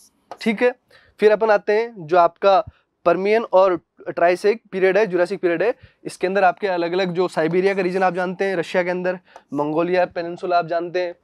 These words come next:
मंगोलिया का रीजन, ये उस टाइम फॉर्म हुए वोल्केनिज्म की वजह से during Permian and Triassic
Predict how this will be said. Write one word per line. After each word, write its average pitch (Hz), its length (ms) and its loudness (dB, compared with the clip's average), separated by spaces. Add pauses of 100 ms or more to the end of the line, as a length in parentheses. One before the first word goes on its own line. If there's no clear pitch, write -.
(380)
मंगोलिया 160 380 2
का 170 80 -2
रीजन, 170 260 0 (840)
ये 190 120 4
उस 208 240 2
टाइम 226 240 2 (100)
फॉर्म 190 180 0
हुए 202 120 4
वोल्केनिज्म 190 500 2
की 202 80 -2
वजह 190 220 2
से 277 260 -2 (380)
during 180 300 2 (1800)
Permian 190 300 2
and 226 200 -2
Triassic 156 300 0